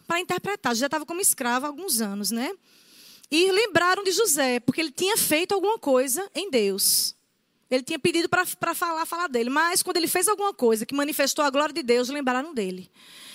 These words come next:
E chegaram lá, e ele teve uma conversinha <laughs> com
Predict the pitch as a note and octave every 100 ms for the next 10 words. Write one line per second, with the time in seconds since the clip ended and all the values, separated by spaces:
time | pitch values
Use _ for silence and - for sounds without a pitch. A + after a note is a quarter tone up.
0 | - - - D#4+ D#4 E4 E4+ C#4+ B3 C#4+
1 | F4 - - - - F#4+ G#4 - G4+ G#4
2 | G4+ G#4 G#4+ A4 - E4+ F4 F#4+ A4+ G#4+
3 | A#3+ A#3 B3+ F#3 - - _ _ F#4 G#4
4 | - - - D4 D#4 D#4 F#4 G#4+